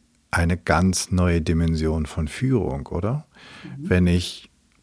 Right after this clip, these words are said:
Speaker 1: wie du sagst, Marie oder Klaas gehen lassen muss irgendwann oder sie halt nicht beteiligt sind, müsste ich ja in dieser Verbundenheit und in dieser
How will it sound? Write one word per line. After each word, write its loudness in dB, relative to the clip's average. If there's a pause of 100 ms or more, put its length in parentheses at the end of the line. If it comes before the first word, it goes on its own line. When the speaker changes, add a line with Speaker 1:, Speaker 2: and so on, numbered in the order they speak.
(600)
Speaker 1:
wie 0
du -2
sagst, 0
Marie 2
oder 0
Klaas 0
gehen 2
lassen 0
muss 2
irgendwann 0
oder 0
sie -4
halt -4
nicht 0
beteiligt -2
sind, 0 (540)
müsste 0
ich -2
ja 4
in 2
dieser 4 (1500)
Verbundenheit 2 (100)
und 0
in 0
dieser 2